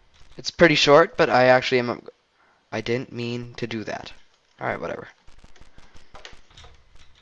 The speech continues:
Did you make an oopsie? Oh, hi! Oh,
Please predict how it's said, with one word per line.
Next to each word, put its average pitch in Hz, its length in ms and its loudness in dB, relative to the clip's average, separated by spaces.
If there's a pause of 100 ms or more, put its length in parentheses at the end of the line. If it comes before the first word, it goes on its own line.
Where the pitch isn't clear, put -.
(160)
Did 123 180 -14
you 143 80 -2
make 147 200 -2
an 151 80 -2
oopsie? 151 280 -8 (100)
Oh, - 680 -16
hi! 147 1000 -4 (1800)
Oh, 135 120 -8